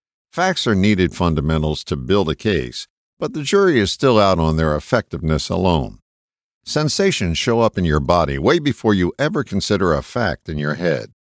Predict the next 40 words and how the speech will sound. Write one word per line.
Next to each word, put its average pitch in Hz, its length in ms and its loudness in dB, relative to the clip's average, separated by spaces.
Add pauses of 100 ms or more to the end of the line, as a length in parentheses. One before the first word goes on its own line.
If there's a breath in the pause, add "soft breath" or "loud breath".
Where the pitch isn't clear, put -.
(260)
They 127 160 0 (120)
instantly 104 540 0
register 95 640 2
in 80 100 2
our 73 160 2
body, 80 360 2
but 113 200 0
we've 185 180 2
been 113 200 0
conditioned 95 520 0
that 117 120 2
we 127 140 0
have 139 200 0
to 143 160 0
quibble 214 500 0
about 82 300 2
what 110 160 0
the 110 80 0
sensations 110 840 0
mean. 135 400 -2 (380)
Do 143 220 4
the 120 100 4
right 98 280 4
thing 76 460 0 (240)
is 101 220 -2
more 175 240 0
than 113 160 0
a 95 80 0
Spike 107 400 0
Lee 98 200 2
movie 90 440 4
or 127 220 4
an 104 120 0
old 113 220 2
adage 87 380 0
passed 92 400 -2
on 85 240 2
by 76 160 2
your 73 180 0
great-grandparents. 73 1160 -4